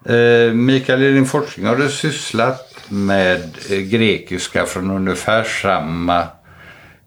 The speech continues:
eh, tid som, eh, Marcus Aurelius, är lite senare, väl trehundratalet om jag minns rätt. Eh, vad var den stora öv-,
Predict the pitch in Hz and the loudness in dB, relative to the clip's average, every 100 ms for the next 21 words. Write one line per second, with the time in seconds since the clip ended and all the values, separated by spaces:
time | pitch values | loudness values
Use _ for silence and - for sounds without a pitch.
0 | - 95 87 82 - 92 - - 82 78 | -8 -2 -2 -2 -4 -4 -4 -4 -4 -6
1 | - - - - 85 85 85 85 - 90 | -8 -8 -6 -6 -6 -2 -2 -2 -4 -2
2 | 107 95 101 87 87 85 95 95 - 80 | 0 2 2 2 -2 -4 -4 -4 -4 -4
3 | - - 104 92 85 82 82 85 90 82 | -4 -2 0 0 0 0 -2 -2 -2 -2
4 | 98 90 80 80 - 90 87 - 90 87 | -2 -2 -2 -4 -2 -4 -4 -6 -6 -4
5 | 87 85 85 - - - 85 - - - | -4 -6 -6 -6 -2 0 -2 -6 -20 -20
6 | - - - - - - 113 107 104 104 | -18 -18 -20 -20 -12 -2 0 2 2 4
7 | 101 101 98 98 95 92 87 85 90 95 | 4 4 2 2 0 -2 -8 -12 -12 -12
8 | 90 90 98 110 131 127 123 110 104 - | -12 -14 -8 -2 0 2 0 0 -2 0
9 | 135 110 110 123 117 92 85 | 0 2 2 2 0 -2 -10